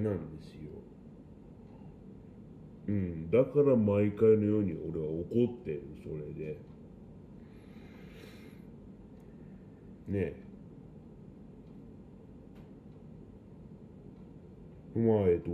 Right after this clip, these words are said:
わからないのはね、仕方ないことなんだよ。うん。だって、なんかどこから取っ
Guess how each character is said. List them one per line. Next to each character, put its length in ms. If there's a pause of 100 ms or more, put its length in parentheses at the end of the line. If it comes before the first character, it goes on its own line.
わ 220
か 80
ら 160
な 160 (100)
い 60
の 240
は 60
ね、 220
仕 180
方 80
な 60 (340)
い 60
こ 180
と 80
な 60
ん 220
だ 60
よ。 60 (720)
う 60
ん。 420
だ 100
っ 40 (200)
て、 180 (1600)
な 120
ん 100
か 180
ど 100
こ 220
か 100
ら 120
取 160
っ 40